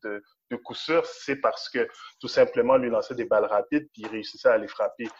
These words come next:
Mais quand c'était les balles cassantes, il y avait la difficulté. Donc, après, par la suite, il a commencé à travailler là-dessus. Puis, tu regardes, justement, quand il a fini, tu sais, il a fait sa saison, justement, à Birmingham, il y avait une moyenne au bâton de deux cent deux.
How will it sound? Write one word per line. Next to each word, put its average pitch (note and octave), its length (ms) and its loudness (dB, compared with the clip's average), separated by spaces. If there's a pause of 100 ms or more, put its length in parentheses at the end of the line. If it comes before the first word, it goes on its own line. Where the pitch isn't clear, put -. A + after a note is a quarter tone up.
(200)
Mais A2+ 120 -6
quand C3+ 100 6
c'était C3 140 -4
les A#2 100 0
balles A#2+ 240 6
cassantes, C3 400 0
il B2 60 4
y - 20 4
avait A#2 120 2
la G#2+ 120 4
difficulté. A2 800 -12 (380)
Donc, B2+ 280 6
après, B2+ 220 2
par C3 100 6
la A#2 120 8
suite, - 200 -6
il C3 40 8
a A#2+ 60 6
commencé A2 480 0
à A#2 140 6
travailler A2+ 560 4
là-dessus. A2 560 -4 (440)
Puis, C3+ 340 -6 (520)
tu - 140 0
regardes, C3 640 6 (120)
justement, B2 540 2 (180)
quand C#3 200 8
il C3 60 4
a G#2+ 60 4
fini, B2+ 720 -6
tu C3 80 -8
sais, B2 60 -2
il A#2 40 2
a G#2 80 2
fait - 240 -4
sa A2 180 2
saison, G#2+ 460 2
justement, A#2+ 360 0
à A2+ 80 4
Birmingham, A#2+ 720 0 (840)
il B2+ 60 -14
y A#2+ 80 8
avait B2 200 6
une C#3 120 0
moyenne B2 500 6
au A#2+ 80 4
bâton A#2 400 2
de A#2 100 -2
deux A#2+ 220 -2
cent G#2 300 -2
deux. B2+ 340 -2